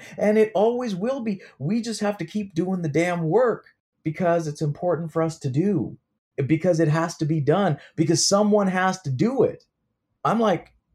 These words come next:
if you can see the problem, do something about it. And that's where I came from, the point of the educator. I'm like, if you are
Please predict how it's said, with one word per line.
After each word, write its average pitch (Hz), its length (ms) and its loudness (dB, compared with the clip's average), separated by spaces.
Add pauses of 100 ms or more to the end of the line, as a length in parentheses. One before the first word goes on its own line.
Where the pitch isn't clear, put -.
(180)
if 110 100 -6
you 185 80 0
can 196 140 0
see 190 160 -2
the 185 80 0
problem, 175 400 -2
do 170 120 -2
something 147 280 -6
about 127 340 -2
it. 80 180 -10 (280)
And 131 120 0
that's 165 220 -2
where 156 120 2
I 143 40 0
came 147 180 -4
from, 147 120 -6
the 127 80 -4
point 143 240 -2
of 131 60 -8
the 123 140 -10
educator. 147 640 -2
I'm 180 140 -2
like, 170 300 -2 (460)
if 127 200 -2
you 214 440 -4
are 120 500 -2